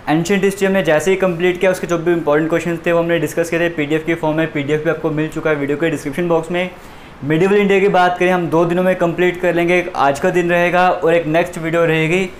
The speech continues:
आपको Medieval India complete हो जाएगा। हम important चीज़ें पढ़ेंगे, to the point पढ़ेंगे और थोड़ा सा ही एक्स्ट्रा पढ़ेंगे। और आपको एक बात बताना चाहूँगा, आज की video में upload नहीं करना चाहता था, अपलोड मतलब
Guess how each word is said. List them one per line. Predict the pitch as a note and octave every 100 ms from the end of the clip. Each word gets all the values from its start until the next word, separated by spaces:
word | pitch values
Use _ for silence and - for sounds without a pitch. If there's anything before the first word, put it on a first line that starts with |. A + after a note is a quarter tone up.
| - -
आपको | D3+ F3+
Medieval | F3 E3 D#3+ E3+
India | E3 D3+ D#3+
complete | D#3 C#3+ C#3+ F#3
हो | F#3
जाएगा। | F3 F3 F3+ F3+
हम | F3+ F3+
important | D3+ C#3 C#3 D#3+ F3+
चीज़ें | F3 F#3
पढ़ेंगे, | F3+ F3 F3 F3
to |
the | D#3+ D#3 -
point | D#3+ F3
पढ़ेंगे | E3+ F3 F3 G3 G#3 - - -
और | G#3+ G#3
थोड़ा | F3+ F3
सा | F#3
ही |
एक्स्ट्रा | E3+ E3 D3+
पढ़ेंगे। | C#3 C3+ B2+ A#2+ A#2 - - - -
और |
आपको | D3+ F3
एक | E3+ D#3
बात | D#3
बताना | D#3+ E3 E3 E3+
चाहूँगा, | D#3+ D#3+ E3+
आज | E3 D#3
की | - E3+
video | D#3 D#3+
में | E3 D#3+
upload | D#3 D#3 D#3+
नहीं | E3 F3
करना | F3 E3+
चाहता | D#3+ D#3
था, | E3
अपलोड | E3+ - - D#3+ E3
मतलब | D3+ D#3 G#3